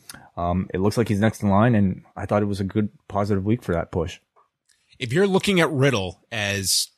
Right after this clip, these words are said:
Speaker 2: you know, if, if we're looking at m-, Money in the Bank as the, as the likelihood of Roman's next title defense, um, I guess, does this give you optimism in terms of how they'll be promoting Riddle for this? Like, he's not gonna be going in as kind of, you, you can't go in as kind of the goof sidekick.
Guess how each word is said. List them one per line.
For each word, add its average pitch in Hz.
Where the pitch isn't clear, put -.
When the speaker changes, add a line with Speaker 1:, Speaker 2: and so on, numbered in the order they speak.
Speaker 2:
you 117
know, 92
if, 98
if -
we're 127
looking 139
at 127
m-, 135
Money 160
in 135
the 123
Bank 98
as 107
the, 127
as 117
the 113
likelihood 95
of 101
Roman's 120
next -
title 131
defense, -
um, 92
I 160
guess, 185
does 151
this 175
give 156
you 139
optimism 156
in 135
terms 104
of 98
how 113
they'll 110
be 95
promoting 117
Riddle 117
for 120
this? 135
Like, 98
he's 95
not 107
gonna 117
be 104
going 98
in 95
as 98
kind 110
of, -
you, 143
you 185
can't 202
go 110
in 92
as 98
kind 117
of 92
the 110
goof 123
sidekick. 113